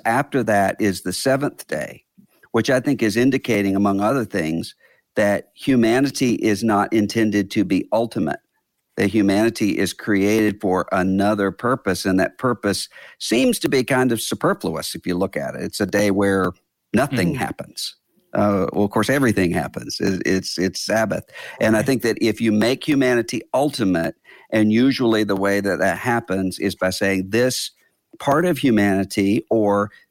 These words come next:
Speaker 1: this person in humanity is more than or better than the, the others, then what you end up with in Revelation thirteen is not that human beings become more like God.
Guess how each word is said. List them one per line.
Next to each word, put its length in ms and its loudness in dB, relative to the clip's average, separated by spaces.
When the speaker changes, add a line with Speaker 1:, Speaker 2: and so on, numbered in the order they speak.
Speaker 1:
this 280 0
person 600 -2
in 180 2
humanity 840 -2
is 400 0
more 380 2
than 300 0
or 80 0
better 320 0
than 580 0
the, 240 0
the 200 -2
others, 520 -2
then 180 2
what 180 0
you 160 2
end 180 0
up 220 -2
with 320 0
in 180 -2
Revelation 920 0
thirteen 760 0
is 200 0
not 360 0
that 240 0
human 380 0
beings 280 2
become 360 -2
more 320 2
like 260 -4
God. 540 -4